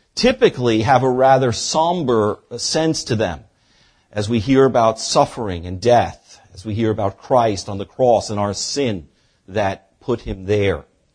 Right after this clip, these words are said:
Uh, sermon titles such as "It's Friday, but Sunday's Coming" suggest that when Jesus died, Satan won,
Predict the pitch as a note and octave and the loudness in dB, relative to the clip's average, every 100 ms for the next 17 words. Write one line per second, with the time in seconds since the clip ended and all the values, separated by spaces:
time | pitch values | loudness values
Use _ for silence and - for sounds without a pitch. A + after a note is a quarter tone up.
0 | _ _ _ _ _ - F#2 F2 - F3 | _ _ _ _ _ -12 -8 -8 -2 4
1 | F3+ E3 C#3+ A2+ A#2+ G#2+ E2 C2+ - - | 6 6 2 4 2 2 -2 -12 -12 -4
2 | A#2 - A2+ A2 G#2 F#2+ F2+ - _ _ | -2 0 0 2 0 -2 -10 -12 _ _
3 | A#2 B2 - D#3+ E3+ F3 C#3 G#2+ F#2+ F#2 | -4 -4 -2 4 6 6 4 0 -4 -10
4 | F2+ - C3+ C#3 D3 C3+ B2 - C#3+ B2+ | -8 -4 -2 0 2 2 0 -4 -4 -2
5 | G2+ - _ _ _ _ _ _ _ - | -4 -8 _ _ _ _ _ _ _ 0
6 | C#3+ A2 C#3 F#3 A2 G#2+ - - - _ | 0 2 2 4 2 -2 -10 -14 -20 _
7 | - B2 B2 B2 C3+ B2 E3+ D#3+ C#3+ - | -4 0 2 2 0 2 2 0 -2 2
8 | D3 F#3+ G#2 F2+ A#2 - _ _ _ _ | 4 4 2 -2 -8 -14 _ _ _ _
9 | - E3+ G3+ C3 G#2 G2 E2 D2+ | -4 -2 -2 -4 -4 -4 -6 -12